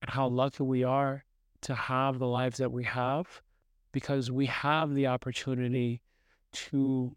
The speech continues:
live our purpose. We have the opportunity to inspire our big ones. And if you think about these, the concentration camps, it is like a graveyard. It's like a field of dead dreams. It is a, a site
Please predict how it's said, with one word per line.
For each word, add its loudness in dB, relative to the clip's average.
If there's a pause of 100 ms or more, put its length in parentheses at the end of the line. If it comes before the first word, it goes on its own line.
(120)
live 0
our 0
purpose. -6
We -2
have 0
the 4
opportunity 0
to -6
inspire 0
our 0
big 0
ones. -2 (1040)
And -4
if -2
you -2
think 2
about 2
these, 0 (840)
the -4
concentration 0
camps, -2
it -4
is 2
like 0
a -12
graveyard. 0
It's -4
like -2
a -2
field 2
of -2
dead -2
dreams. -4 (640)
It 2
is 2 (320)
a, 0 (580)
a -10
site 0